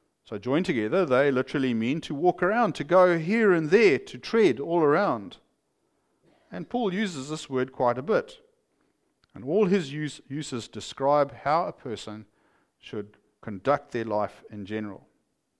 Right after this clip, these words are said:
Just to add to your fund of useless information, actually this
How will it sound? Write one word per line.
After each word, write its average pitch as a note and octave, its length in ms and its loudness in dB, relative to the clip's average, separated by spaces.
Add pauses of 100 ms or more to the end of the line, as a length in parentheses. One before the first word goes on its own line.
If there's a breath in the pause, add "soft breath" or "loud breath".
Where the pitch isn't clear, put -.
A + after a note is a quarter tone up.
(1600)
Just B3+ 220 -4
to D3 120 -4
add E3+ 200 2
to E3 100 -4
your B2+ 80 2
fund C#3 280 0
of G#2+ 120 -4
useless E3 440 -2
information, D#3 680 -2 (400)
actually A#2+ 400 -6
this - 440 -8